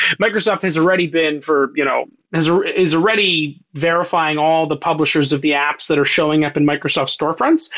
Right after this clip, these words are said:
So if you are acquiring an app from those storefronts, you can, you know, and if you've been doing that for years, you can still, you know, rest assured that, that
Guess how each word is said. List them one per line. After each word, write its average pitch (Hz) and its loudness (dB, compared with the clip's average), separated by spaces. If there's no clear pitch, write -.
So 208 2
if 185 -2
you 214 0
are 202 2
acquiring 185 -2
an 156 0
app 160 -2
from 156 2
those 139 2
storefronts, 143 0
you 143 2
can, 139 0
you 165 2
know, 123 0
and 165 0
if 156 -2
you've 151 0
been 156 -2
doing 190 2
that 156 -4
for 151 -2
years, 147 2
you 147 -2
can 135 0
still, 156 0
you 160 -2
know, 131 -2
rest 170 0
assured 139 0
that, 135 -4
that 151 -2